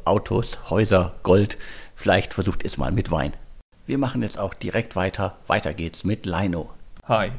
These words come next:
Speaker 2: ich bin Paul von Lino und wir machen das Homeoffice so gut, dass ihr nicht mehr vor die Tür wollt. Spätestens seit diesem Jahr haben alle, bei denen es möglich war,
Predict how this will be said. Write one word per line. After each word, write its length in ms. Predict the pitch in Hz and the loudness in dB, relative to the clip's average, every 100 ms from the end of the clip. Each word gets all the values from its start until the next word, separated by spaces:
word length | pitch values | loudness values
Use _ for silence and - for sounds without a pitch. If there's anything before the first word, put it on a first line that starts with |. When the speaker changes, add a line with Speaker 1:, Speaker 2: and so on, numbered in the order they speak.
| - | -2
Speaker 2:
ich 200 | 175 202 | 0 0
bin 180 | 151 | -2
Paul 300 | 127 127 156 | 0 0 0
von 240 | 180 113 110 | 0 0 4
Lino 340 | 107 151 190 | 4 4 0
und 560 | 185 - 123 123 123 123 | -2 -2 2 2 0 -4
wir 160 | 151 | -2
machen 320 | 160 156 - 127 | 0 -2 -2 -2
das 220 | 127 - | -2 0
Homeoffice 560 | 127 - 120 120 117 | 0 -2 -2 -2 -2
so 160 | 120 156 | 2 2
gut, 420 | 156 143 143 143 - - | 2 0 0 -4 -10 -2
dass 180 | 123 | 0
ihr 80 | 127 | 4
nicht 320 | 120 135 135 | 4 4 4
mehr 100 | 135 | -2
vor 140 | 127 113 | -2 -2
die 100 | 107 | -4
Tür 260 | - 107 | -4 -6
wollt. 280 | - - - - - | -4 -6 -8 -18 -14
Spätestens 640 | - 170 185 208 196 185 | -2 2 4 4 2 2
seit 240 | 143 127 | 0 0
diesem 260 | 147 180 156 | 2 2 2
Jahr 420 | 113 113 156 160 | 2 0 0 0
haben 220 | 131 127 - | 0 0 0
alle, 300 | - 165 143 | 2 2 2
bei 180 | 147 135 | 2 2
denen 220 | 127 123 | 4 2
es 100 | 123 | 2
möglich 420 | 131 170 - - | 0 -2 -4 -8
war, 300 | - 107 139 | -6 -2 -4